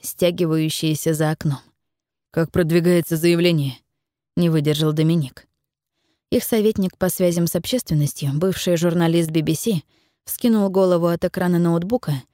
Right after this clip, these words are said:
и лицо его было не менее натянутым и прозрачным, чем его промокшая рубашка. «Я работаю над деталями того, что мы пытаемся сказать, мистер Норт». «Что там уточнять?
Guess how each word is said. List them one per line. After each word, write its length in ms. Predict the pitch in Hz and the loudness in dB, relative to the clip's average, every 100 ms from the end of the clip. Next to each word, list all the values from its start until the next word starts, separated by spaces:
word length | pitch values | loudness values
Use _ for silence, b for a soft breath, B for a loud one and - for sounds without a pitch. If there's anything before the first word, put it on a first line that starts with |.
| _ _ _ _ | _ _ _ _
и 100 | 202 | 0
лицо 280 | 214 - 262 | 0 0 0
его 240 | 240 208 | 2 0
было 240 | 190 208 202 | 2 2 2
не 200 | 202 214 | 0 2
менее 380 | 226 160 156 | 2 2 2
натянутым 640 | 165 165 - 208 170 170 170 | 0 -2 -2 -2 0 -2 -2
и 40 | |
прозрачным, 760 | - 180 196 233 - 156 143 139 | 0 -2 0 -2 -2 -4 -2 -2
чем 220 | - 180 | 0 2
его 260 | 175 175 | 2 2
промокшая 560 | 165 175 180 175 - 175 | 0 0 -2 -2 -2 0
рубашка. 480 | 202 180 143 - 131 _ _ _ _ _ _ _ _ _ _ | 0 -2 -4 -8 -12 _ _ _ _ _ _ _ _ _ _
«Я 320 | 190 190 220 | 0 2 4
работаю 400 | 226 220 226 214 | 4 4 2 2
над 140 | 214 208 | 0 0
деталями 420 | 214 233 214 196 | 0 2 2 0
того, 380 | - 202 254 196 | 0 2 2 0
что 220 | - 185 | 0 0
мы 140 | 202 | 0
пытаемся 460 | 185 190 208 196 196 | 0 -2 -2 -2 -4
сказать, 480 | - 202 196 233 185 | 0 0 2 0 0
мистер 340 | 175 - 175 | -2 0 0
Норт». 380 | 175 143 - - _ _ _ _ _ _ _ _ | 0 -2 -6 -20 _ _ _ _ _ _ _ _
«Что 300 | - 160 156 | -8 -4 0
там 160 | 160 | 0
уточнять? 600 | 160 165 - 156 139 - | 2 0 0 0 -2 -10